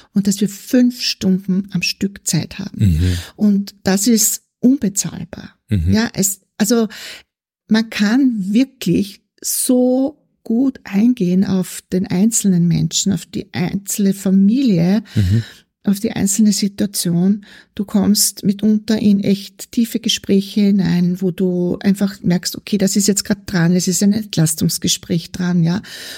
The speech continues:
Speaker 1: Oder du kommst einfach, ähm,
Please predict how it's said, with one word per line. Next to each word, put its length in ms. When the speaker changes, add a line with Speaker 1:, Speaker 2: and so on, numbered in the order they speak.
Speaker 1:
Oder 500
du 100
kommst 380
einfach, 720
ähm, 800